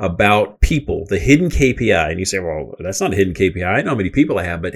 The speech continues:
how are they doing?" And no, I'm not telling you to go get a psychology degree or a sociology degree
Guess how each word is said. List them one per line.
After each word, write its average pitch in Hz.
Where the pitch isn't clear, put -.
how 147
are 120
they 113
doing?" 101
And 95
no, 156
I'm 113
not 156
telling 127
you 120
to 110
go 104
get 95
a -
psychology 101
degree 87
or 92
a 85
sociology 82
degree 82